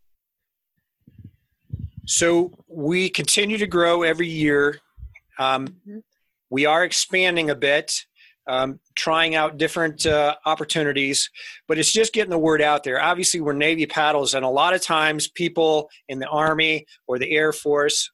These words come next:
Speaker 1: or the Coast Guard, uh, not so much the Coast Guard, but th-, we've started to win them over.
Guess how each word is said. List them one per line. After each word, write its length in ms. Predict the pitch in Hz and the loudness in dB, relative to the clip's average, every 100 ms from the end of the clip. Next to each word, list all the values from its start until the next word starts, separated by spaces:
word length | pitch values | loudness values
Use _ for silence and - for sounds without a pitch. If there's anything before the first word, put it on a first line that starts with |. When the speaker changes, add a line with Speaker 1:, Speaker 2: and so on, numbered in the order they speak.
| - | -4
Speaker 1:
or 100 | 135 | -4
the 100 | 131 | -2
Coast 380 | - 160 - | -2 0 0
Guard, 280 | 143 135 131 - - - - - - _ - | 0 0 -2 -8 -20 -20 -20 -20 -20 _ -14
uh, 60 | - - | -14 -6
not 220 | 202 233 | -2 0
so 100 | - | 2
much 180 | 190 156 | 0 0
the 60 | - | -2
Coast 320 | 165 151 - | 0 0 0
Guard, 240 | 143 139 131 | 0 0 -2
but 120 | 151 - | -6 -8
th-, 140 | 190 214 185 | -16 -16 -14
we've 320 | 175 180 165 147 - | -2 -2 -2 -8 -8
started 300 | - 190 180 | -4 0 0
to 60 | 156 | 0
win 220 | 156 165 | 0 0
them 180 | 151 147 | -2 0
over. 380 | 151 151 131 | 0 0 -2